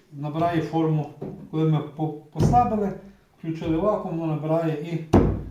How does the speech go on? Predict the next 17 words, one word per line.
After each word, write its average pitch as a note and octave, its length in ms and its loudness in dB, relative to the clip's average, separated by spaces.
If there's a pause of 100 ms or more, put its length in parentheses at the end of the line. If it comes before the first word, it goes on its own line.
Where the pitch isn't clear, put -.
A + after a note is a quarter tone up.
(1080)
закріплює F3 720 0 (160)
фасад D#3+ 460 -2
наш D#3 320 -4 (360)
до D3 100 -4
того. - 320 0
Ну, F#3 80 2
тримає E3+ 420 -2
то D3 140 -2
надійну D#3+ 460 0
мертву D3 400 0
чітко, F#3+ 500 -8
то D#3 80 -10
однозначно. D3+ 760 -4 (1800)
Придумано D3 480 -4
тут C#3+ 200 -6
дуже A#2+ 220 -6
класно. E3+ 440 -8